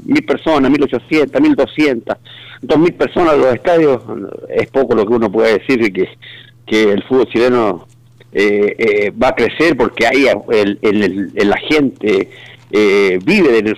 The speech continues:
fútbol y vive para el fútbol, les gusta, es futbolizado, mentira. No tenemos nada que hacer con los países que son realmente así como México, como Argentina, como Brasil, donde los estadios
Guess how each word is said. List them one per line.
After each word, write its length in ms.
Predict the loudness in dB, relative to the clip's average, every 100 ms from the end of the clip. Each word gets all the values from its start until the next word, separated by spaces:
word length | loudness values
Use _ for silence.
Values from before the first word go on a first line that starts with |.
| -2
fútbol 460 | 0 2 2 2
y 60 | 2
vive 300 | 2 2 2
para 200 | 0 -2
el 120 | -4 -4
fútbol, 320 | 0 2 2
les 140 | 2 2
gusta, 420 | 0 0 0 0
es 80 | 0
futbolizado, 500 | 0 2 2 0 -2 -2
mentira. 500 | -2 -2 -2 -4 -8 -20 _ -20 -20 -20 _
No 80 | -4
tenemos 240 | 0 2 2
nada 140 | 2
que 80 | 0
hacer 240 | 0 -2
con 100 | 0
los 100 | -2
países 320 | 0 2 2
que 140 | -2 -2
son 160 | -2
realmente 500 | 0 2 2 0 0
así 220 | -2 -2 -2
como 240 | 0 0
México, 540 | 2 -2 -4 -2 -2
como 440 | 0 -4 -2 -4 -2
Argentina, 720 | -2 -2 -6 -6 -2 -2 -2
como 240 | -2 -2
Brasil, 460 | -2 -2 -2 -2 -2
donde 240 | -4 -4
los 120 | -2 -2
estadios 280 | -2 -2